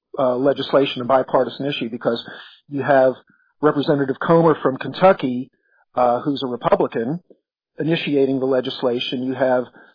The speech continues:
Senator Ron Wyden, um, and Senator Mitch McConnell in the Senate, you know, on opposite sides of the aisle.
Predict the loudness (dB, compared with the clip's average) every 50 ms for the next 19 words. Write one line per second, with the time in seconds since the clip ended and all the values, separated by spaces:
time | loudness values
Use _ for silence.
0 | -18 -4 -2 0 0 2 0 0 2 4 6 6 6 6 2 0 -2 0 0 0
1 | 0 -2 -6 -8 -8 -10 -10 -12 _ _ _ _ _ -6 -4 -2 0 0 0 0
2 | -2 -4 -4 -4 -4 -4 -4 -4 0 0 0 2 2 -2 0 0 0 -2 -2 -4
3 | -6 -6 -2 0 4 4 4 4 4 4 2 2 2 0 -4 -4 -4 -6 -4 0
4 | 0 2 2 2 2 0 -2 _ -2 0 0 0 0 -2 -6 _ -4 -4 -2 2
5 | 2 2 2 2 -6 -8 -14 2 4 4 4 4 2 -4 -10 -6 -2 2 2 4
6 | 4 2 2 -2 -4 -4